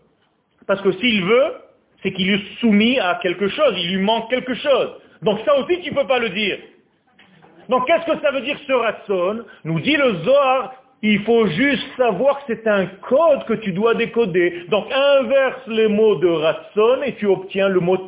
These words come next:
tsinor. C'est-à-dire tu es un canal. C'est quelque chose qui coule. Donc la source de l'infini, moi, comment est-ce que je peux recevoir cette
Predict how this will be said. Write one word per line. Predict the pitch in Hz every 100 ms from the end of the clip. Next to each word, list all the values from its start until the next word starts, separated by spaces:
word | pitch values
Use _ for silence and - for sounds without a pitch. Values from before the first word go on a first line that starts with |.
| -
tsinor. | 180 160 127 104 - - _ _ _ -
C'est-à-dire | 151 147 147 -
tu | 160
es | 160 147
un | 139
canal. | - 127 107 85 80 _ _ _ _
C'est | 185
quelque | 185 175 180
chose | 160 214 214
qui | 170 160 -
coule. | 175 151 123 87 - _ _ - - _ _ - - - -
Donc | 190 -
la | 202 208 202 -
source | 311 330 214
de | 180
l'infini, | 247 247 - 208 196 170 190 220 - -
moi, | 170 202 254 269 254 170 - - _
comment | 226 254 302
est-ce | -
que | 262
je | 202
peux | 233 220 233
recevoir | 226 - 226 190 220 -
cette | 185